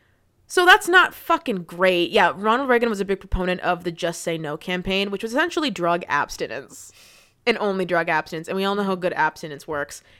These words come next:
And Reagan was responsible for slashing government programs that would have helped people get housed, get clean, receive mental support they needed. And instead it was just like, "Nah, let's just fucking throw those guys in jail." It's halfway because of Ronald Reagan that we have the prison industrial complex. And also why to this day,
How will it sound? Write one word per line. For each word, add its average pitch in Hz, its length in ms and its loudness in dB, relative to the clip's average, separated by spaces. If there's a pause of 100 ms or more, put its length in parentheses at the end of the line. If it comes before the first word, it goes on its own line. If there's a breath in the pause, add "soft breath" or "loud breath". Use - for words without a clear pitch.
(320 soft breath)
And 185 280 0
Reagan 180 260 0
was 175 100 -6
responsible 170 520 -6
for 170 120 -10
slashing 165 380 -8
government 160 320 -6
programs 190 520 -2
that 180 80 -4
would 165 120 -2
have 156 80 -8
helped 202 340 -2
people 175 300 -6
get 165 240 -6
housed, 185 760 0
get 165 240 0
clean, 175 680 -6
receive 170 340 -4
mental 165 520 -6
support 170 520 -4
they 165 120 -4
needed. 175 360 0
And 170 140 -6
instead 180 240 -2
it - 20 -2
was 180 80 -6
just 185 140 -6
like, 220 80 -8
"Nah, 247 260 6
let's 294 140 0
just - 160 -10
fucking 277 260 0
throw 208 300 0
those 196 240 0
guys 180 240 0
in 165 120 -8
jail." 139 400 -4 (300 loud breath)
It's - 140 -10
halfway 185 260 -2
because 170 260 -4
of 165 80 -6
Ronald 160 220 -6
Reagan 160 240 -6
that 156 80 -6
we 151 140 -6
have 156 380 -2
the 160 60 -6
prison 151 280 -8
industrial 151 420 -8
complex. 151 520 -8
And 185 140 -6
also 214 240 -2
why 175 180 0
to 214 180 -10
this 190 180 -4
day, 170 300 -2